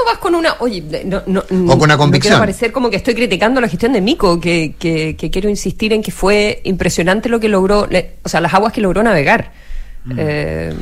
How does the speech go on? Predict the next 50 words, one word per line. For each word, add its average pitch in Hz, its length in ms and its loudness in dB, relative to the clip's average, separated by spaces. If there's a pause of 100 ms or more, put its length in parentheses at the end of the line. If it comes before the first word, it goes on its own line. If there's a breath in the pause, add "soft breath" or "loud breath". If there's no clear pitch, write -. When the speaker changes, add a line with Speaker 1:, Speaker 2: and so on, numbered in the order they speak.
(360)
Speaker 3:
No, 139 120 -6
Speaker 1:
en, 151 160 2
en 170 80 0
un 170 80 0
Speaker 3:
y - 0 -
Speaker 1:
periodo 175 260 0
tan, 202 320 2 (160)
tan 208 140 2
crítico, 180 800 0 (100)
eh, 160 500 2
Speaker 3:
Y 147 120 -6
sostener. 139 180 -6
Speaker 1:
pero 226 180 4
no 247 120 4
sé - 240 2
si - 140 -2
es 320 40 2
una, 285 320 2
eh, 233 220 0
no, 240 260 2
no 240 100 4
sé 294 140 -2
si 294 140 0
viene 302 180 2
con 240 160 2
una 254 220 4
orden 220 520 2
o - 120 -2
vienen 285 240 -2
con 302 100 -4
una 320 160 0
mirada, 302 400 0
porque 220 220 -2
son, 302 480 -2
eh, - 200 0
vienen 294 300 0
con 294 140 0
esos 285 260 0
votos, 285 380 2
vienen 285 280 2
con 277 140 -2
esa 277 240 0
mirada, 254 720 2 (280 loud breath)
eh, 208 360 0
se 262 100 -4
habían 254 240 2
expresado 247 720 2
por 226 160 -2
redes 226 160 -2
sociales, 220 800 -2